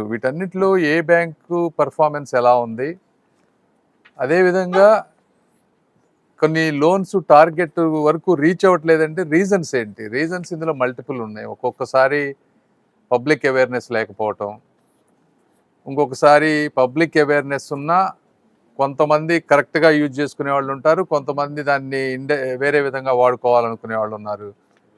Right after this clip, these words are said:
సివిల్ స్కోర్ కానీ, అదేవిధంగా బ్యాంక్స్కి టెక్నాలజీ పరంగా వాళ్ళకు వచ్చే అప్లికేషన్స్, వాళ్ళకు వచ్చేటువంటి డేటా సింకింగ్, ఇవన్నీ ఏమేమి ఇష్యూస్ ఉన్నాయని one by one అన్నీ రివ్యూ చేసుకున్నాం. ఇందులో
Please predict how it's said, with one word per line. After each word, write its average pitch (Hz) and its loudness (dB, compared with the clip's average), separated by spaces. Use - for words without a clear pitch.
సివిల్ 143 -2
స్కోర్ 127 -2
కానీ, 110 -2
అదేవిధంగా 165 0
బ్యాంక్స్కి 185 2
టెక్నాలజీ 180 6
పరంగా 170 6
వాళ్ళకు 147 4
వచ్చే 160 2
అప్లికేషన్స్, 135 -4
వాళ్ళకు 120 0
వచ్చేటువంటి 139 -2
డేటా 127 2
సింకింగ్, 110 -8
ఇవన్నీ 170 2
ఏమేమి 170 0
ఇష్యూస్ 139 -8
ఉన్నాయని 131 -4
one 127 -8
by 151 6
one 135 -4
అన్నీ 131 0
రివ్యూ 123 -2
చేసుకున్నాం. 110 -6
ఇందులో 180 6